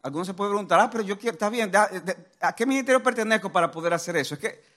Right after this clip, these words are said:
es que, hermanos, no es, no es a qué ministerio tú perteneces. Ha-, hay lugar para, para pertenecer a uno u otro ministerio, pero,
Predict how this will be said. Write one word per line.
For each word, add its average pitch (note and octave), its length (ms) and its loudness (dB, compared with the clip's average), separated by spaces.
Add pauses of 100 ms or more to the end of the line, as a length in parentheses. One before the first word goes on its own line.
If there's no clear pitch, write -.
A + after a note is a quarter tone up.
(680)
es D#3+ 100 -8
que, F#3+ 80 -6
hermanos, G#3+ 300 0
no F#3+ 100 -2
es, - 380 -6
no E3+ 180 -2
es A3+ 140 -4
a - 100 -8
qué G3+ 140 -4
ministerio F#3 540 -8
tú E3+ 140 -16
perteneces. C#3+ 640 -6
Ha-, C3+ 220 -4
hay G3 100 2
lugar F#3+ 480 4
para, C3+ 480 0 (720)
para A#2+ 260 -6
pertenecer C3 480 -6
a C#3+ 60 2
uno D3+ 160 -2
u C#3 40 -12
otro D3 140 -6
ministerio, C3+ 480 -2
pero, C3 260 -4